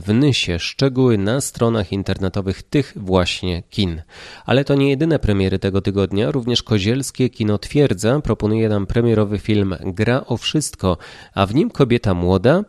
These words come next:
piękna i wszechstronnie utalentowana. Kochała ryzyko i nie bała się gry o wszystko. Światowej klasy zawodniczka w narciarstwie alpejskim, y,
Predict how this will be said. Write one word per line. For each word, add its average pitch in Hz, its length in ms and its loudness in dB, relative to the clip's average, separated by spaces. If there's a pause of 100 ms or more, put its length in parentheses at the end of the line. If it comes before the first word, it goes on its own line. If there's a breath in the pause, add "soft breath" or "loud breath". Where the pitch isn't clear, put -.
(140)
piękna 120 480 0
i 113 260 -2
wszechstronnie 117 760 0
utalentowana. 107 880 0 (320)
Kochała 117 420 2
ryzyko 120 680 0
i 190 140 -4
nie 147 200 0
bała 110 340 0
się 98 260 0
gry 92 220 -2
o 95 100 -2
wszystko. 95 580 0 (380 loud breath)
Światowej 107 440 2
klasy 110 300 0
zawodniczka 104 600 2
w 87 60 -4
narciarstwie 107 760 0
alpejskim, 131 800 0
y, 123 60 -2